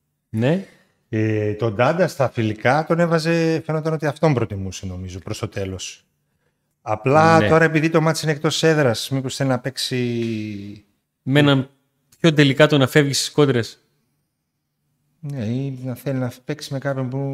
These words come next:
Speaker 2: με το Σοάρες, ας πούμε, που είναι πιο
Speaker 1: Που είναι πιο κοντρολαρισμένος.
Speaker 2: Ναι, θα κερδίσει μια μονομαχία παραπάνω και δύο, ας πούμε,
Speaker 1: Ναι.
Speaker 2: από τον Ντάντας. Μήπως θέλει να προσέξει λίγο. Θα φανεί. Αυτό είναι
Speaker 1: Τα
Speaker 2: το
Speaker 1: δύο
Speaker 2: θα δούμε
Speaker 1: άκρα,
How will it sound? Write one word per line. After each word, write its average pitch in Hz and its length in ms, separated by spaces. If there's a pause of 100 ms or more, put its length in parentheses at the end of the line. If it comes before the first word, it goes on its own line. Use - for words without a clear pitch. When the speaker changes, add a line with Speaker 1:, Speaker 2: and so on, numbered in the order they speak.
(420)
Speaker 2:
με 113 120
το 113 100
Σοάρες, 120 460
ας - 140
πούμε, 120 200
που 117 220
είναι 113 180
πιο 110 380
Speaker 1:
Που 113 60
είναι 110 100
πιο 110 140
κοντρολαρισμένος. 104 960
Speaker 2:
Ναι, 113 500 (240)
θα 110 60
κερδίσει 110 560
μια 107 340
μονομαχία 110 460
παραπάνω 107 520
και 95 100
δύο, 98 380
ας - 140
πούμε, 90 240 (280)
Speaker 1:
Ναι. 90 120
Speaker 2:
από 90 160
τον 98 160
Ντάντας. 92 540 (260)
Μήπως 110 180
θέλει 110 120
να 104 100
προσέξει - 500
λίγο. 95 120
Θα - 100
φανεί. 131 440 (460)
Αυτό 127 220
είναι 131 100
Speaker 1:
Τα 139 80
Speaker 2:
το 117 60
Speaker 1:
δύο 156 160
Speaker 2:
θα 139 60
δούμε 147 200
Speaker 1:
άκρα, 127 160